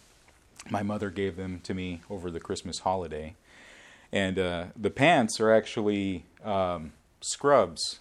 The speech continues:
that, like, doctors, surgeons, nurses wear. And, uh, my mom didn't know that when they, when she got them for me.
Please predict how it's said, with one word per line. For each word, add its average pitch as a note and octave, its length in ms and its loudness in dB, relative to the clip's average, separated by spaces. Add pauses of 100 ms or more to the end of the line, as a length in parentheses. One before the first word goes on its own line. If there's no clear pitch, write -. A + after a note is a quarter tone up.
that, F#2+ 300 -6
like, F#2 220 -6
doctors, G2 540 2 (240)
surgeons, F#2+ 600 -4
nurses F2+ 420 -6
wear. F2+ 360 -4 (1040)
And, G2 320 2
uh, F#2+ 180 4
my A2+ 160 8
mom C3 260 8
didn't A2+ 260 2
know G#2 180 4
that A#2+ 260 4
when G2 200 -2
they, F2+ 160 -4
when F#2+ 220 -6
she F#2+ 160 -6
got F#2+ 240 -2
them G#2+ 160 -2
for G#2 240 0
me. A2 280 -4